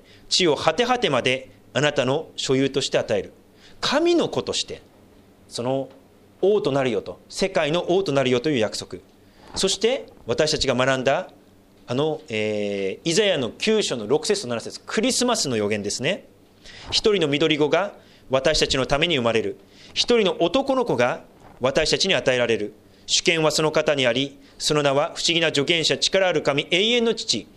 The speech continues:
平和の君と呼ばれる。その主権は増し加わり、その平和は限りなく、ダビデの王座について、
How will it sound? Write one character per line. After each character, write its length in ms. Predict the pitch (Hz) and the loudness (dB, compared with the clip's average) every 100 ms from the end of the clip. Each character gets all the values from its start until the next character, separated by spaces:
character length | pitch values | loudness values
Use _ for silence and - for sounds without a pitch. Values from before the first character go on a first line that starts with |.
| - - - | -20 -20 -2
平 240 | 156 190 | 0 2
和 80 | 190 | 0
の 80 | 175 | 0
君 260 | - 233 | 0 0
と 80 | 220 | 2
呼 80 | 135 | 0
ば 100 | 123 | 2
れ 100 | 110 | 0
る。 140 | 98 - - - - | -4 -14 -20 -20 -12
そ 140 | - 160 | -2 0
の 100 | 156 | 0
主 120 | - | 2
権 160 | 170 160 | 0 2
は 100 | 147 | 2
増 100 | 147 | 0
し 100 | - | 2
加 140 | 165 | 2
わ 120 | 156 | 2
り、 260 | 131 156 - - - | 0 -4 -6 -20 -6
そ 120 | - | 0
の 80 | 165 | 2
平 180 | 160 175 | 2 2
和 100 | 165 | 0
は 80 | 156 | 0
限 220 | 151 165 | 0 0
り 80 | 175 | 0
な 120 | 156 | 0
く、 280 | 135 156 - - - - | 0 -2 -6 -16 -16 -2
ダ 200 | 202 262 | 0 2
ビ 160 | 311 294 | 0 0
デ 140 | 247 | 0
の 160 | 240 240 | 0 0
王 220 | 185 196 | 0 2
座 100 | 180 | 2
に 120 | 175 | 0
つ 120 | 156 165 | -2 -2
い 120 | 139 | 0
て、 320 | 120 143 - | -2 -4 -8